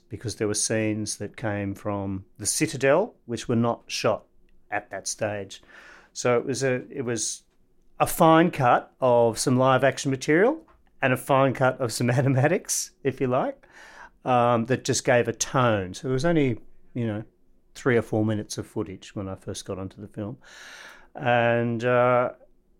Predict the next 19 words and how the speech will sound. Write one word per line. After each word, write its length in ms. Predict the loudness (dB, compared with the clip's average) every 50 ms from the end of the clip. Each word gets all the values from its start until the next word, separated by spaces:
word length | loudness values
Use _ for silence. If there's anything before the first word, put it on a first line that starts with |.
| _ _ _ _ _ _ _ _ _ _ _ _ -2
you 120 | 0 0
know, 160 | 2 2 2
it 100 | 2 0
just 200 | -2 -4 -6 -2
blew 220 | 0 2 4 4 6
me 120 | 6 4
away. 380 | 4 6 6 6 6 6 4 4
I 80 | 2
remember 480 | 2 2 2 0 0 0 0 -2 -2 -4 -8 _ -16 -16 -16 -12 -6
George, 640 | -2 0 2 2 0 -2 -2 -6 -8 -10 -12 _ _ _ _ -6
George 480 | -2 2 2 2 2 0 -2 -8 -10 -12 _ _ -12
and 280 | -6 -2 0 0 0 2
Margie 400 | 2 4 4 4 4 2 0 -2
played 380 | -4 -2 0 2 2 2 0 -2
me, 260 | -2 -2 -2 -2 -6 -12 _ _ _ -6
you 100 | -4 -2
know, 120 | -2 -2
the 80 | -4 -6
first 460 | -6 -2 -2 -2 -2 -2 -6 -12